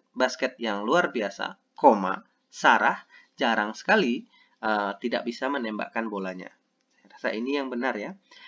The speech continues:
Kalau pilihan yang B ini kebablasan, ada kata is ini menyebabkan ini subjek dan verb. Itu salah.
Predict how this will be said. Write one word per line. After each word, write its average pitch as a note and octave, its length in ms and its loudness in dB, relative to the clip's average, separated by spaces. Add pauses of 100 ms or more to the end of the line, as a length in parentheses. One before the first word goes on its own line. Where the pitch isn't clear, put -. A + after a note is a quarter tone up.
(240)
Kalau F#3+ 320 6
pilihan F3 400 0
yang E3 320 -4
B C#3 240 2
ini G3 160 0
kebablasan, D3 800 -2
ada A#2 240 -4
kata - 320 -6 (160)
is - 240 2
ini B2+ 320 -6
menyebabkan D#3 640 -2
ini E3 240 -2
subjek C3+ 640 -4
dan C#3 400 -4 (160)
verb. C3+ 320 2 (320)
Itu - 80 -20
salah. F#2 360 -12